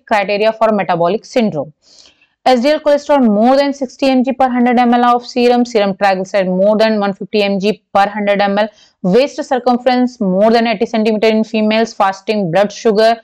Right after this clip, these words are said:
less than hundred M G per hundred M L, बीएमआई more than twenty three K G per meter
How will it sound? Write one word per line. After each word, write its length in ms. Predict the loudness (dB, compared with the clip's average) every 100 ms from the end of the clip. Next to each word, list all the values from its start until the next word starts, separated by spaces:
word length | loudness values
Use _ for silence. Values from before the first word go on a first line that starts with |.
| _ _ 0
less 280 | 2 2 0
than 140 | -2 -2
hundred 300 | -2 0 0
M 100 | -2
G 140 | -2 -4 0
per 200 | 2 2 0 _ -10 -2
hundred 340 | 0 2 0
M 100 | 0
L, 120 | -2 0
बीएमआई 320 | 0 0 -2
more 200 | -2 -4
than 160 | -4 -4
twenty 260 | -4 -6 -10
three 140 | -14
K 160 | -10 -10
G 100 | -10 _ _ -4
per 100 | -2 -2 -8 -8
meter 280 | -4 -4